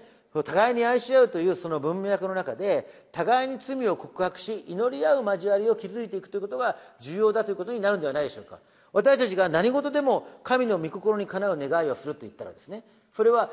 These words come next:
私たちが罪から解放されていく、そしてその罪を、罪を許されていくということがもちろん神の御心ですから、私たちがですね、この互いに罪を告白し、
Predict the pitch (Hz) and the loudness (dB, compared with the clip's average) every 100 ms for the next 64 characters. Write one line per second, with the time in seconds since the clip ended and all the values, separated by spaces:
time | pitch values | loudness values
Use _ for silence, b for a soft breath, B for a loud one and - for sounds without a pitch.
0 | B 180 196 269 233 214 202 254 226 185 | B 0 4 4 4 0 -2 -4 -4 -2
1 | 156 - 156 190 185 180 160 151 143 143 | -2 -2 -2 0 0 0 -4 -4 -8 -8
2 | 123 B B - 208 214 190 - - 190 | -10 B B -6 0 2 0 -4 -4 -2
3 | 190 233 226 175 165 135 220 202 156 185 | -2 -2 0 2 0 -2 -2 0 0 0
4 | 202 226 160 151 214 220 220 247 240 170 | 0 0 -2 -8 -4 -4 -2 -2 0 -2
5 | B - 156 190 190 131 - - 196 165 | B -10 -8 -2 -2 -4 -12 -6 -4 -4
6 | 127 123 - 180 185 208 175 104 - b | -8 -12 -6 -2 -2 -2 -4 -8 -8 b
7 | b 190 254 269 214 151 113 131 202 247 | b 0 2 2 0 -2 -2 -4 -4 -4
8 | B B - 190 180 180 - - _ _ | B B 0 4 4 0 -12 -20 _ _
9 | _ _ 165 196 196 202 - 233 208 165 | _ _ 2 4 2 0 -4 -2 2 2
10 | 143 151 196 190 - 214 165 | 2 0 0 0 -2 -4 -4